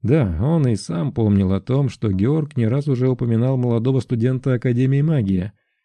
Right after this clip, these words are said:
артефактора по имени Юрий. Этот молодой человек был полон потенциала, но с ним было непросто, и именно поэтому император задумался о том,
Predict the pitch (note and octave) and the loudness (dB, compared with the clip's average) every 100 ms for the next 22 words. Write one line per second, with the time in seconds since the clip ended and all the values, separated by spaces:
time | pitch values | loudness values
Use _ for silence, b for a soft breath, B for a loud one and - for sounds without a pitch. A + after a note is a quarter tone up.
0 | _ _ D#3 C#3+ C3 A2+ A2 F2+ A2 G2 | _ _ -4 -2 -2 0 -2 0 0 0
1 | F#2 F#2+ F#2 F#2 F#2 F#2+ C3 G#2 - - | 2 2 4 2 2 2 2 2 -2 -10
2 | _ _ _ _ _ _ - D3 F#3+ F#3 | _ _ _ _ _ _ -2 0 2 2
3 | E3+ C#3+ A2+ B2 C#3 C3+ - C3+ A#2 F#2 | 2 2 4 6 4 2 -2 0 2 4
4 | F#2+ G2+ A2+ A2+ A2 G#2+ A2 G#2 _ A#2+ | 2 2 0 0 2 4 4 0 _ -4
5 | A#2 A#2 - F3+ B2+ G2+ B2+ _ _ _ | -2 -4 -2 -2 -2 -4 -8 _ _ _
6 | - A#2 F#3+ - E3 E3 D#3+ C#3 D3+ D3+ | -2 2 2 0 -2 0 2 4 4 4
7 | D3+ C#3 G#2 _ G#2+ A2 - F2+ - - | 4 2 0 _ -2 -2 -2 -2 -2 -6
8 | - - A#2 F#2+ F#2 F#2 F2+ E2+ F#2+ G2+ | -12 -6 0 2 4 0 -2 -2 0 0
9 | A#2+ G2+ F#2+ G2 A2 C#3 C#3 A#2 A2+ G#2+ | 0 2 2 2 0 0 0 0 -2 0
10 | B2+ C3 A#2 - A2+ G2+ - D3 D3 A2 | 0 0 -2 -2 -2 -2 0 0 2 -2